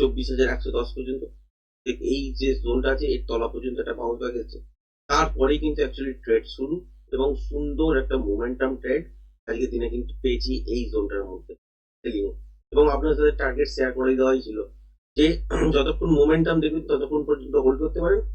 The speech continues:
এবং চব্বিশ হাজার হচ্ছে একটা সাইকোলজিক্যাল ব্যারিয়ার, ওইখানে গিয়ে বাজার একবার দাঁড়াবে। তারপর যদি দেখা যায় যে এখান থেকে একটা বাউন্স ব্যাক নিয়ে কন্টিনিউশন প্যাটার্ন তৈরি হচ্ছে, তাহলেই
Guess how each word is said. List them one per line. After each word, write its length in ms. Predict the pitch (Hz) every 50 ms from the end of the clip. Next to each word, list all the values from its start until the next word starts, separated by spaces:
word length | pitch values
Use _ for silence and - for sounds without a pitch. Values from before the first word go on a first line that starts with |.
| - - - -
এবং 160 | 135 131 151 156 151 151
চব্বিশ 300 | 147 147 139 - 170 165 160
হাজার 200 | 160 156 156 151
হচ্ছে 140 | 151 - 147
একটা 160 | 143 - 147 147 143
সাইকোলজিক্যাল 600 | 131 127 127 139 143 139 139 147 135 147 147 147 139
ব্যারিয়ার, 320 | 123 127 131 151 - 139 - 131
ওইখানে 260 | 123 120 127 127 131 131 -
গিয়ে 140 | 135 135 131
বাজার 240 | 123 120 113 120 117 113
একবার 180 | 107 113 117 113
দাঁড়াবে। 340 | 113 107 110 123 135 - 190 - - - - - - _ _ _ -
তারপর 440 | 147 160 175 160 - - 190 196 190 165 156
যদি 140 | 160 165 165 160
দেখা 220 | 165 156 156 160 160 156
যায় 140 | 151 156 151 - - 151
যে 140 | 156 156 156 160 - - - 127
এখান 160 | 117 135 135 131
থেকে 160 | 139 135 139 139
একটা 160 | 131 139 131 127
বাউন্স 220 | 123 127 127 120 127
ব্যাক 140 | 131 131 123
নিয়ে 180 | 120 120 120 113 113
কন্টিনিউশন 500 | 113 110 110 120 123 123 113 110 117 117 117
প্যাটার্ন 260 | - 110 107 104 107 101
তৈরি 200 | 101 101 - - - -
হচ্ছে, 200 | - - - - - - - - - - - _ _ _
তাহলেই 360 | 135 131 123 135 139 143 139